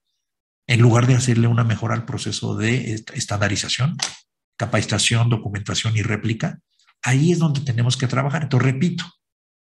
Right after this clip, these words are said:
no es nada más, eh, el análisis causa-raíz, sino en este caso, el protocolo, proceso de estandarización. Y, eh, dentro de los, de, de, dentro de, dentro de lo que vamos en la penúltima clave,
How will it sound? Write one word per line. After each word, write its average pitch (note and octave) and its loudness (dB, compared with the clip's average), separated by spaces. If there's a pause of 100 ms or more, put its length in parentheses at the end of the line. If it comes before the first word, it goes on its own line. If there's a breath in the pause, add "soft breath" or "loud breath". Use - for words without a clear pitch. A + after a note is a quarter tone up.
(140)
no D3+ 2
es D#3 2
nada D#3+ 2
más, D3 -4
eh, G#2+ -4
el G#2+ -2
análisis A#2 0
causa-raíz, B2 -2
sino F#2 -8
en G2 -8
este B2 -2
caso, D3 -4 (320 loud breath)
el G#2+ 0
protocolo, A#2 0
proceso C3 0 (680)
de A2 -2
estandarización. A2 -4 (760 soft breath)
Y, G#3+ 2
eh, B2 4
dentro A#2 2
de A2 2
los, A2 0 (240)
de, A#2+ 0
de, A#2+ 0
dentro A#2 0
de, A2 0
dentro A2+ -2
de A2+ 2
lo A2+ 0
que A2+ -4
vamos C3+ -2
en G#2+ -4
la - -8
penúltima C#3+ 0
clave, C#3 -2